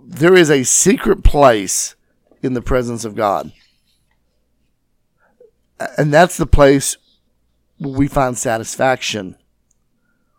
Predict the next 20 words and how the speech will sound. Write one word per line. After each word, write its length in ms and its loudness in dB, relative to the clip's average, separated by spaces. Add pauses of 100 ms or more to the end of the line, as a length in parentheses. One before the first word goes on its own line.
(1000)
Likewise, 600 4
for 120 -10
those 260 0
of 80 -4
you 220 -4
that 160 2
are 260 0
married, 680 -6 (960)
would 400 -4 (120)
you 280 -4
like 300 4
to 120 -4
meet 560 -2 (840)
with 220 -8
your 160 -4
spouse 720 0 (1500)
for 160 -10
an 80 -8
intimate 340 -2
rendezvous 680 -2